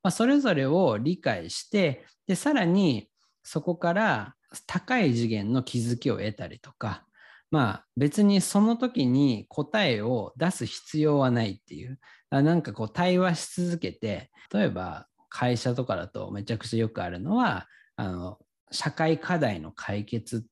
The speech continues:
ていうことと、えー、経済的な事業の発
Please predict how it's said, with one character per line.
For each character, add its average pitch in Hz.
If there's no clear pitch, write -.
て 90
い 107
う 95
こ -
と 107
と、 143
え 101
ー、 92
経 147
済 147
的 147
な 135
事 120
業 120
の 85
発 -